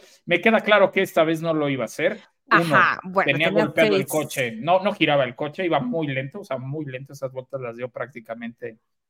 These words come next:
Speaker 1: este, de, de, en el, con el puro vuelito, como dicen por ahí. Y, como lo dices bien tú, lo hicieron para no pagar una penalidad de cinco segundos en el Gran Premio de Qatar,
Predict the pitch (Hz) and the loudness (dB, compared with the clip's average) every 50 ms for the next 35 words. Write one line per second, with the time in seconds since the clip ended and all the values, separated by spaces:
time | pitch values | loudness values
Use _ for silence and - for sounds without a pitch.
0 | _ - 123 110 - - - 113 110 107 107 107 107 107 110 110 110 110 113 110 | _ -20 -20 -18 -20 -16 -10 -8 -8 -6 -6 -8 -8 -8 -10 -10 -12 -12 -14 -18
1 | - _ 120 113 117 113 117 123 127 123 123 120 120 120 113 - 131 131 123 123 | -18 _ -16 -12 -12 -8 -8 -6 -6 -6 -6 -4 -4 -6 -4 -2 -4 -4 -2 -4
2 | 123 - 160 156 139 127 123 117 120 131 139 - - - 131 117 117 113 123 135 | -6 -2 2 2 2 4 2 0 0 -2 -4 -6 -8 -8 -8 -10 -10 -10 -10 -10
3 | - 123 123 - 139 143 147 156 170 294 330 - _ _ - _ _ - - 180 | -16 -18 -6 -4 -2 0 0 0 0 -2 -4 -10 _ _ -20 _ _ -6 -4 -2
4 | 214 - - - _ _ _ _ _ _ _ _ _ _ _ _ _ _ _ _ | -2 -4 -6 -8 _ _ _ _ _ _ _ _ _ _ _ _ _ _ _ _
5 | _ - 156 156 165 165 165 170 180 170 170 175 165 170 180 170 - 233 202 - | _ -4 -2 -2 0 0 0 0 0 -2 -4 -4 -2 -2 -4 -4 0 0 0 0
6 | - - - - - 135 135 131 - 175 196 196 196 - 135 123 123 131 165 - | -2 -6 -16 -6 -4 -4 -4 0 0 -2 -2 0 0 0 0 0 0 -2 -6 -4
7 | - 147 135 143 156 160 151 131 - - 123 120 120 113 117 120 131 143 143 135 | -2 -2 0 0 -2 -2 -6 -6 -6 -6 -8 -8 -8 -8 -8 -6 -6 -6 -6 -6
8 | 127 - - 139 143 143 143 131 - - 117 117 127 135 143 151 147 - _ - | -10 -10 -10 -12 -10 -8 -10 -10 -8 -10 -10 -10 -8 -8 -8 -8 -8 -10 _ -20
9 | - _ _ _ - 98 101 110 120 127 135 143 143 139 143 139 139 139 135 131 | -20 _ _ _ -8 -6 -6 -4 -2 0 0 0 -2 -2 -4 -4 -4 -2 -4 -4
10 | 131 135 135 135 147 143 - - 143 147 160 170 - | -4 -6 -4 -2 -4 -4 0 0 0 0 0 -2 -10